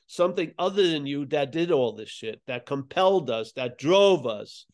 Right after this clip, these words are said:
We made decisions based on self. We were driven by self. We were self-imposed situations.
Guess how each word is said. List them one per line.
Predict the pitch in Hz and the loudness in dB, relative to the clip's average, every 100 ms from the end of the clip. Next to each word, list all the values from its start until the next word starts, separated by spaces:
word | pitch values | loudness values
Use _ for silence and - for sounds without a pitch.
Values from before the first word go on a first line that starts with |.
| _ _ _ | _ _ _
We | - 151 | -6 -2
made | 165 175 165 | 0 0 0
decisions | 165 - 185 233 185 165 - | -2 0 2 2 2 -2 -4
based | 131 123 - | -8 -8 -6
on | 117 113 | -6 -6
self. | - 107 110 110 | -8 -8 -8 -8
We | 135 | -8
were | 147 151 | -2 -2
driven | 127 143 233 226 180 | -2 4 6 6 2
by | 143 131 127 | 0 -2 -4
self. | 127 117 113 113 - _ _ | -6 -10 -8 -10 -14 _ _
We | 147 165 | 2 4
were | 170 170 | 4 0
self-imposed | - 196 208 226 208 196 - 175 214 214 160 | 0 2 2 2 2 0 2 4 4 4 -4
situations. | 156 151 - 151 143 123 - - 107 _ | -10 -12 -8 -2 -2 -2 -8 -20 -20 _